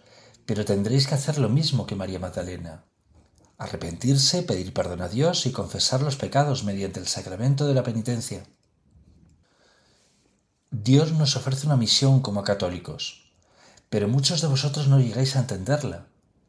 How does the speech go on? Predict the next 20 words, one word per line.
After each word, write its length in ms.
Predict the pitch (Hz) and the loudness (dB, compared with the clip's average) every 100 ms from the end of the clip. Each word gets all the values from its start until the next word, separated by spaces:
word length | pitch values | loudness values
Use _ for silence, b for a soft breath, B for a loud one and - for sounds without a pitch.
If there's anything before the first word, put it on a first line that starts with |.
| _ b b b b | _ b b b b
Si 360 | - - - 113 | -10 -6 -2 0
decidís 580 | 104 - 101 98 98 98 | 0 0 -4 -2 -2 -2
no 80 | |
hacer 200 | 90 - | -4 -4
el 140 | 87 85 | -8 -4
trabajo 440 | 92 95 - 87 | -2 -2 -2 -8
que 100 | - | -8
ofrece 320 | - - - | -8 -10 -8
el 80 | 90 | -2
Señor, 500 | - 92 127 165 170 b b b b - | -2 0 0 -2 -4 b b b b -2
no 320 | 107 127 139 | 2 4 4
tengáis 480 | 135 120 117 101 110 | 4 4 2 0 0
duda 360 | 151 160 151 | 2 4 2
que 100 | 131 | 4
otros 280 | 135 135 127 | 2 4 2
lo 120 | 120 | 4
harán 240 | 117 135 131 | 6 8 6
en 100 | 117 | 4
vuestro 240 | 110 107 | -2 -4
lugar. 460 | 110 117 104 - | 0 0 0 -8